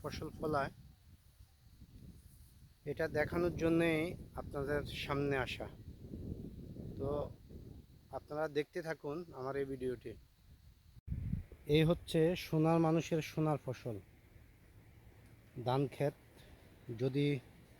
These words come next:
কৃষক না থাকতো, হয়তো আমরা এমন সোনার ফসল পেতাম না। এই চৈত্রের খর রোদে শরীর পুড়িয়ে কৃষক আমাদের মুখে অন্ন তুলে দেয়,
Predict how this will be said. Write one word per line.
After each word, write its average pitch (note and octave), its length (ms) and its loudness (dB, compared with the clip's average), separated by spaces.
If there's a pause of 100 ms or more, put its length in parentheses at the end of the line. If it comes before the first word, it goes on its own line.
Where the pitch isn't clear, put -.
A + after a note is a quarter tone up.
(960)
কৃষক D#3 380 0
না D#3 180 4
থাকতো, D#3+ 540 0 (520)
হয়তো C#3 240 4
আমরা D#3 220 6
এমন D3+ 240 4
সোনার D#3 400 6
ফসল - 240 4 (100)
পেতাম C3+ 240 -8 (120)
না। G#2 80 -14 (2250)
এই C#3 240 0
চৈত্রের E3 420 -2
খর D#3 240 -2 (120)
রোদে D#3 460 2 (1500)
শরীর D#3+ 500 0
পুড়িয়ে D#3+ 440 0 (760)
কৃষক D3 340 -4 (120)
আমাদের C#3+ 420 -4
মুখে D3 300 -2
অন্ন C#3+ 320 0
তুলে B2+ 280 -8
দেয়, G#2+ 200 -8